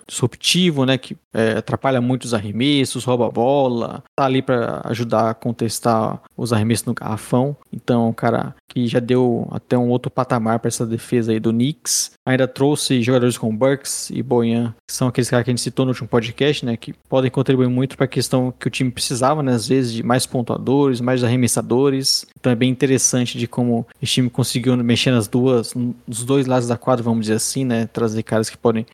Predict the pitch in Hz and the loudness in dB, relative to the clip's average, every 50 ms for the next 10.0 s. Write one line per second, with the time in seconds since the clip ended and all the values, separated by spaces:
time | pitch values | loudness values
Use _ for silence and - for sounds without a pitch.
0 | _ - 131 120 - 127 113 127 123 123 110 117 117 117 113 - 123 113 107 107 | _ -6 -4 -2 -2 0 2 2 2 2 2 2 0 2 2 2 2 2 2 0
1 | 110 107 - - - 131 - - _ - 147 151 147 139 127 123 131 - - 139 | -2 -4 -6 -8 -10 -10 -12 -10 _ -2 0 2 2 2 2 2 0 0 0 0
2 | 135 127 151 143 156 165 147 135 127 - 160 151 - 190 196 - - 175 143 123 | 0 2 0 0 2 2 2 2 2 0 -2 -2 -2 -2 -2 0 0 0 0 0
3 | 117 113 117 117 117 120 131 - 117 117 120 123 117 - 123 120 120 113 113 123 | 0 -2 -4 -4 -6 -8 -10 -6 0 2 2 2 2 0 0 -2 -2 -2 -4 -6
4 | 127 - - - 131 - - 120 - - 135 123 120 113 110 117 - _ - 131 | -8 -6 -4 -4 -4 -4 -6 -6 -2 0 2 2 2 2 0 -4 -10 _ -6 -2
5 | 120 113 123 123 113 - - 120 113 117 110 110 - 123 127 139 147 139 135 120 | 0 2 2 2 2 -2 -4 -4 -2 -2 -2 0 0 2 2 2 2 2 0 0
6 | 110 123 120 117 110 104 127 120 113 110 110 - - 117 113 - - 110 - - | 0 0 0 0 0 0 0 0 0 -2 -2 0 0 0 0 0 -4 -8 -6 -2
7 | - 131 143 147 139 120 - 120 117 113 110 117 120 113 110 101 - 107 104 107 | 0 2 2 2 2 0 0 0 0 2 2 2 2 2 0 -2 -4 -2 0 0
8 | 113 123 131 139 139 _ _ - - - _ - - 117 127 120 127 123 117 123 | 0 0 -2 -4 -8 _ _ -20 -20 -20 _ -4 0 0 0 2 0 0 2 2
9 | 120 117 117 117 120 120 113 110 110 110 110 107 117 110 - 113 110 107 120 113 | 4 4 4 4 2 2 0 0 -2 -4 -4 -4 -4 -4 -2 -4 -4 -2 -2 -4